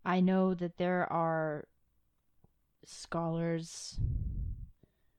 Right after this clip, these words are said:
and worshippers of other various gods,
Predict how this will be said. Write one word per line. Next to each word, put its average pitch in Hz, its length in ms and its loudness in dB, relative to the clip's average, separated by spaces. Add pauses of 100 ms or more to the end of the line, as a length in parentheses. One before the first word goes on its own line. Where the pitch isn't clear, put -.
(460)
and 151 680 -6 (840)
worshippers 175 640 -2
of 156 200 -6
other 165 220 0
various 151 480 -4
gods, 151 500 -6